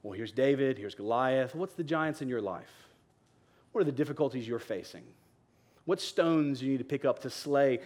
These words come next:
the Goliaths in your life? And there's kind of this grit and determination we feel like, "Yeah, I'm gonna, ooh, I'm gonna slay those giants." This is it. We just read the seven ways to slay the giants in your life. Here we go. I've got it. But when you read the Bible like Jesus,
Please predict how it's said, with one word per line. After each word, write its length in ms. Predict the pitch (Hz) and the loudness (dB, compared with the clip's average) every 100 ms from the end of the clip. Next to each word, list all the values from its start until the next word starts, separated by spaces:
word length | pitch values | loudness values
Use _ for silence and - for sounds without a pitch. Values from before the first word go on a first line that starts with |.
| - | -6
the 80 | 131 | -2
Goliaths 600 | 135 131 131 131 123 - - | 2 4 6 4 2 -4 -4
in 220 | 143 127 | -2 0
your 200 | 123 120 | 2 2
life? 400 | 113 107 107 95 | 2 0 0 -2
And 120 | 123 - - | -6 -6 -8
there's 140 | 165 | -2
kind 120 | 185 160 | 4 4
of 60 | |
this 100 | 139 120 | 2 -8
grit 300 | 120 147 175 160 | 0 2 2 0
and 80 | |
determination 640 | 139 143 143 131 135 139 135 | -2 0 0 2 2 0 -2
we 100 | 135 | -2
feel 300 | - 139 123 | 0 2 2
like, 160 | 120 | 0
"Yeah, 180 | 156 185 | 0 0
I'm 60 | 180 | 2
gonna, 180 | 160 - - - | 0 -2 -10 -4
ooh, 100 | 170 | 0
I'm 80 | 175 | 0
gonna 100 | 139 | 0
slay 400 | - 175 180 180 | -4 2 4 6
those 260 | 170 160 | 6 4
giants." 640 | 135 151 135 117 - - - - _ _ - - | 2 2 2 -4 -8 -16 -18 -20 _ _ -12 -6
This 120 | 139 | -2
is 120 | 151 | 6
it. 220 | 185 156 | 6 6
We 60 | 131 | 0
just 140 | 135 | -2
read 220 | 147 151 143 | 4 4 4
the 80 | |
seven 320 | 131 196 196 180 | 2 6 6 8
ways 280 | 185 185 | 8 6
to 60 | 156 | 4
slay 220 | - 180 | 2 4
the 100 | 175 | 4
giants 400 | 160 170 180 175 | 4 4 4 2
in 80 | 180 | 2
your 140 | 180 | 4
life. 280 | 175 143 123 | 6 6 4
Here 100 | - | 4
we 100 | 196 | 6
go. 280 | 180 151 120 - - | 8 6 6 0 -10
I've 300 | 143 170 180 | -2 2 6
got 220 | 151 127 | 6 6
it. 220 | 101 - - _ _ _ _ _ _ _ _ _ _ _ | 2 -8 -18 _ _ _ _ _ _ _ _ _ _ _
But 80 | 131 | 0
when 120 | 139 | 2
you 120 | 202 | 4
read 160 | 254 240 | 4 4
the 60 | 165 | 6
Bible 280 | 170 175 | 6 6
like 220 | 151 135 117 | 6 2 0
Jesus, 640 | 151 185 220 - - | -4 0 0 0 -10